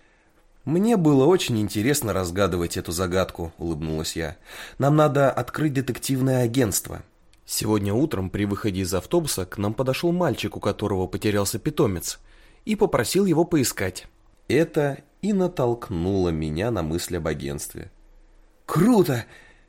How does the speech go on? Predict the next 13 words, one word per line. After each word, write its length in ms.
Я 220
в 80
деле!" — 500
с 140
энтузиазмом 720
сообщил 480
Тьяго. 440
Ава 220
поправила 560
очки 400
и 80
немного 400
подумала. 580